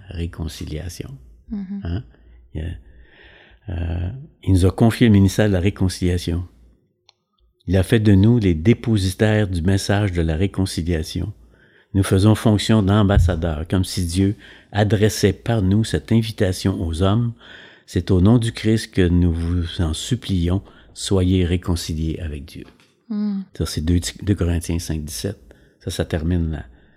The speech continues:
Speaker 1: la réconciliation. Alors, comment la personne va, euh, comment la personne va réagir, ça
Speaker 2: Hmm.
Speaker 1: nous appartient pas.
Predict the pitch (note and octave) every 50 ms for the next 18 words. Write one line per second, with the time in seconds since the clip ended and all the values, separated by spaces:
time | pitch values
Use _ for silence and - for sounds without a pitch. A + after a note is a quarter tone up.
0 | _ _ _ _ _ _ _ _ _ _ D2+ D2 D2+ D#2 D2+ - E2 D#2 - -
1 | E2+ D#2+ D#2 E2 E2+ - F2 F#2 G#2 - - _ _ _ _ - E2+ D#2+ D#2+ D#2
2 | D#2+ - A2+ - _ _ _ _ _ _ _ _ _ _ _ _ _ _ _ _
3 | _ _ _ _ _ _ _ _ _ _ - A#2+ G2 G2 A2 A2 G#2+ G2 F2+ E2+
4 | - F#2+ F2+ - - - G#2 G2+ G2 F#2 E2 F2 F2 E2+ E2+ E2 E2 D#2+ D#2 D#2
5 | D#2+ E2 E2+ F2+ F#2 - - _ _ _ _ _ _ _ _ _ - - _ _
6 | - - F#2+ G#2 G#2 F#2 F2 - F2 - - G#2+ F#2+ F#2 E2+ E2 D2+ F2 F2 E2
7 | D#2+ D#2+ D#2+ F2+ G2 A2 A#2+ B2+ B2 A2 - - _ _ _ _ - - G2+ -
8 | E2+ D#2 E2+ D2+ - D#2 - - - - D#2 - - - -